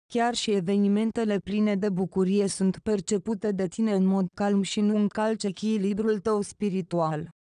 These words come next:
Tu nu te distingi prin fatalism, nimic din ceea ce se întâmplă nu te poate afecta prea adânc. Ai toate calitățile pentru a te angaja în activități sociale, dar preferi să nu-ți tulburi liniștea cu problemele altor persoane.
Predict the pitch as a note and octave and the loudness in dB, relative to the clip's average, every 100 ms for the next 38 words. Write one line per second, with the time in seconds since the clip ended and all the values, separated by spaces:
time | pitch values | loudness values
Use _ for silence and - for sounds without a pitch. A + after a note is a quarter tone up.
0 | - G#3+ A3+ F#3+ G3+ F#3+ F#3 - A3 A3+ | -2 0 0 0 -2 -2 -2 0 2 2
1 | F#3 G3 G3+ F3+ F#3+ F3+ G3 F#3 G#3 A3 | 0 -4 -4 -2 -2 -2 0 0 0 -2
2 | A3+ G#3+ _ - G#3+ A3 A#3 G3+ G3 G#3+ | -6 -10 _ -4 0 2 2 0 0 2
3 | G#3 B3 B3+ - A3+ - G3 F#3+ A3 G#3 | 2 2 0 0 -2 0 0 2 0 2
4 | F#3+ G3 F#3 F3 G#3 G#3+ G3 F#3+ F#3 G3 | 2 2 0 -2 0 -2 -2 -4 -2 -4
5 | F3 G#3 G#3+ A3 G#3 G#3 E3+ F3+ E3+ - | -4 -4 -4 -2 -2 -2 0 0 0 -2
6 | - _ - G#3 G3+ A3 G#3 F3 - G#3+ | -10 _ -4 -2 0 -2 -2 -2 -2 0
7 | G3+ G3 G#3+ A3 - G#3 G3+ F#3+ F#3+ F3+ | 0 -2 -2 -2 -2 -2 0 2 2 2
8 | G#3 G3+ B3+ A#3 G3+ F#3+ F3 G#3 G#3+ G3 | 0 0 -2 0 2 0 0 0 0 0
9 | - F3+ E3+ D#3+ A3 - - F#3 - F#3+ | -2 -2 -2 -2 -4 -4 -4 -4 -2 -2
10 | F#3 F3+ F#3+ A3+ A#3 _ - F#3 G3 G3 | 0 2 0 -2 -4 _ -6 -2 0 -2
11 | B3 A3 - A3 G#3+ - F#3+ G3 G3 - | -2 -2 -2 -4 -2 -2 0 2 0 -4
12 | - G3+ F#3 F#3+ G3 G3 F#3+ F#3 - G#3 | -6 -4 0 0 2 4 4 4 0 -6
13 | F#3 G3 - G3 G3 G#3+ A3 G#3 G#3 G#3 | -4 -6 -4 -2 0 2 2 2 0 0
14 | A3 G3+ F#3 G#3 G3 G3 F3 D#3+ D#3+ | 0 -2 0 -2 -2 -2 -2 -2 -6